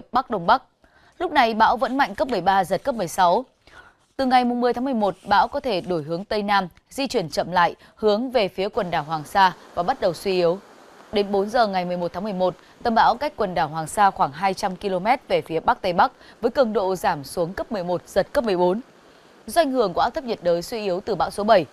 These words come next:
dự báo trong khoảng từ ngày mười một đến ngày mười ba tháng mười một, khu vực các tỉnh Trung Trung Bộ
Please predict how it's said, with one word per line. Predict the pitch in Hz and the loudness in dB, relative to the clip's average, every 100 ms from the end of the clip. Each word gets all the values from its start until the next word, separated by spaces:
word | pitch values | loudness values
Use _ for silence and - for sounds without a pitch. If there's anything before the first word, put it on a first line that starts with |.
| - - - | -16 -20 -8
dự | 269 | 0
báo | 240 220 | 4 4
trong | 254 269 | 4 -2
khoảng | 254 214 160 | 0 0 0
từ | 185 | -6
ngày | 180 175 | -4 -2
mười | 175 175 | -2 -2
một | 185 175 - | 0 -2 -2
đến | 170 196 | -6 -2
ngày | 226 175 | -2 -2
mười | 170 | -2
ba | 170 190 | 0 0
tháng | 180 | 0
mười | 208 | -6
một, | 175 175 - - - | 0 -2 -2 -20 -12
khu | - 311 | -2 2
vực | 240 | 2
các | 294 320 | 0 -4
tỉnh | 233 165 | -4 -4
Trung | 233 208 | -6 -6
Trung | 214 | -4
Bộ | 202 190 | 0 0